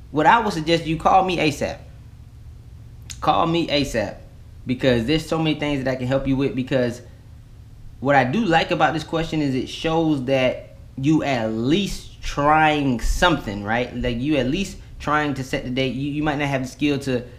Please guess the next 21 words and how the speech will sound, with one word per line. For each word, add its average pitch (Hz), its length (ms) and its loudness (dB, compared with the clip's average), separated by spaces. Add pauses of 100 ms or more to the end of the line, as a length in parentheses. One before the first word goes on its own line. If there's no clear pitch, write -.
(220)
to 120 100 -2
get 139 180 2
it 120 100 -2
done 139 240 2
quite 143 180 2
away, 139 200 2
but 120 220 -2
you 151 120 2
at 131 100 4
least 160 260 -2
trying 139 280 0
something. 117 320 -4
You 131 100 2
might 143 160 2
not 135 140 0
be 131 60 0
talking 131 280 0
to 139 80 -2
enough 123 340 0
girl 143 280 0
from, 123 420 -2